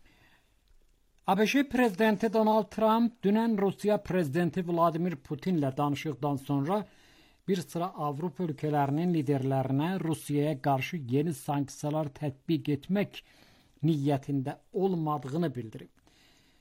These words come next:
Bu barədə Axios nəşri mənbələrə istinadla yazır. Ukrayna prezidenti Vladimir Zelenski və digər beş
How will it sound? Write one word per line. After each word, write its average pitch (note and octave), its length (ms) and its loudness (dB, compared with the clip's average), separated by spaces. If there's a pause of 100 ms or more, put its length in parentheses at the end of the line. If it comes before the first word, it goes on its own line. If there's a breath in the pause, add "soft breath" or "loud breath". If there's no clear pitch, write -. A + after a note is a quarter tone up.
(120)
Bu D#3+ 100 -6
barədə D#3+ 320 0
Axios - 600 -4
nəşri E3+ 680 0
mənbələrə D3+ 800 -2
istinadla C#3 580 -8
yazır. B2+ 400 -14 (800 soft breath)
Ukrayna G#3+ 500 2
prezidenti G#3+ 640 0
Vladimir G#3 540 0
Zelenski F#3 720 0
və D#3+ 240 -2 (100)
digər F#3 400 0 (100)
beş F#3 280 2